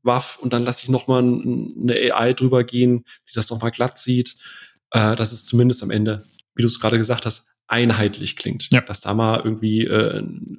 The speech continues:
Speaker 1: vielleicht der, der Ton kurz abfällt oder dass es da mal kurz rauscht. Das lässt sich dann da auch nachträglich nicht verhindern, aber es klingt nach einem einheitlichen Hörerlebnis. Und das ist halt das, wo ich,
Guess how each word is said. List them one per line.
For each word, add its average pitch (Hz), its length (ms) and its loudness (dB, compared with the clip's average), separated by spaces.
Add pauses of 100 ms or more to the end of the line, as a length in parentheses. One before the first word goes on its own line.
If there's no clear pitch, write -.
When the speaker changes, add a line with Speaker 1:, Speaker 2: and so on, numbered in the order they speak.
(140)
Speaker 1:
vielleicht - 300 -4
der, 110 80 -2
der - 180 0
Ton 131 220 2
kurz - 220 -2
abfällt 123 440 0
oder 107 100 -4
dass 107 120 -6
es - 80 -8
da 107 120 0
mal 113 120 -2
kurz - 320 -4
rauscht. - 560 0
Das - 160 -2
lässt 113 160 2
sich 120 120 -2
dann 110 120 -2
da 110 120 0
auch 110 200 -2
nachträglich 117 500 -2
nicht 113 120 -6
verhindern, 120 440 2 (200)
aber 107 120 -4
es - 200 0
klingt 139 240 2
nach 120 160 -4
einem 117 140 -2
einheitlichen 110 760 -2 (280)
Hörerlebnis. 101 840 -4 (300)
Und 101 400 -4
das 107 160 2
ist 113 140 -2
halt 110 120 -4
das, 110 240 0
wo 107 120 -4
ich, 107 200 -8